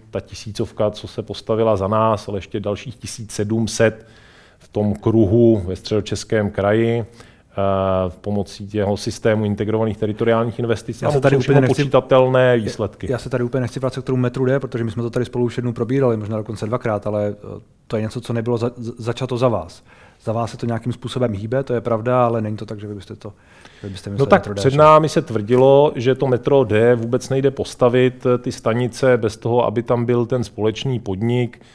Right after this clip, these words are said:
Speaker 1: s Pentou a, a podobně. Eh, tak my jsme ukázali, že ve skutečnosti lze to postavit bez společného podniku s Pentou, že ty majetkové vztahy lze vypořádat, že to lze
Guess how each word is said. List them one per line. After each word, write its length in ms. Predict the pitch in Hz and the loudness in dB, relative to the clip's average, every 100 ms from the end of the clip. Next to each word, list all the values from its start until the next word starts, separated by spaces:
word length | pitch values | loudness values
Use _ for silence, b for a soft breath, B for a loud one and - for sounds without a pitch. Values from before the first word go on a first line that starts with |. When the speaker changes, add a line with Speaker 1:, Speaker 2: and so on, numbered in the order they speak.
| b b b b | b b b b
Speaker 1:
s 160 | - - | -18 -4
Pentou 920 | - 98 110 110 131 131 131 131 135 | 0 2 2 6 8 10 10 6 4
a, 260 | - 113 110 | 4 4 4
a 180 | 113 120 | 2 -2
podobně. 540 | - 98 107 117 131 | -2 -2 -2 0 4
Eh, 760 | 127 131 120 - 113 113 110 107 B B B B - | 4 4 2 -2 0 2 2 0 B B B B -14
tak 160 | 107 | -8
my 60 | 110 | -6
jsme 140 | 123 | -4
ukázali, 460 | 110 113 113 113 110 | -2 2 2 2 -2
že 60 | |
ve 60 | 107 | -4
skutečnosti 600 | - 110 101 110 - 107 | -6 -8 -8 -10 -6 -6
lze 200 | 90 87 | -4 -6
to 100 | 90 | -6
postavit 400 | 113 - 139 131 | -6 0 4 4
bez 100 | 123 | 2
společného 520 | - 135 127 135 131 | 0 2 2 2 0
podniku 320 | 127 131 131 135 | 0 -2 -4 -6
s 60 | |
Pentou, 500 | - 127 123 123 123 | -2 -2 2 2 4
že 120 | 113 | 2
ty 140 | 110 113 | -2 -2
majetkové 480 | 110 104 - 110 101 | 0 0 -2 -4 -4
vztahy 300 | - 95 - | -6 -14 -14
lze 320 | 85 107 127 | -8 0 2
vypořádat, 840 | 135 135 131 127 120 120 117 113 B B B - | 0 -2 2 6 6 6 4 2 B B B -8
že 120 | 107 | -6
to 140 | 101 | -6
lze 440 | 85 82 113 123 | -6 0 4 4